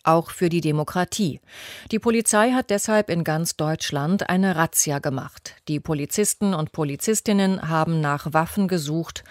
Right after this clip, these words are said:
und auch welche gefunden. Der Bundesinnenminister sagt, die Menschen in der Gruppe sind Rechtsradikale. Sie verletzen die Grundrechte von anderen Menschen.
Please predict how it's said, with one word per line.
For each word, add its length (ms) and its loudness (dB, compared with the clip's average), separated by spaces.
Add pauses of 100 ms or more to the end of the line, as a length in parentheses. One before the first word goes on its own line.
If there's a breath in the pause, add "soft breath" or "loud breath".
(140 loud breath)
und 260 0
auch 240 -2
welche 320 -2
gefunden. 600 0 (760 loud breath)
Der 120 4
Bundesinnenminister 1200 4
sagt, 580 0
die 80 4
Menschen 480 4
in 160 0
der 140 2
Gruppe 500 -2
sind 520 -2
Rechtsradikale. 1040 -4 (140)
Sie 160 -2
verletzen 680 0
die 120 -2
Grundrechte 920 2 (220 soft breath)
von 320 0
anderen 520 0
Menschen. 460 0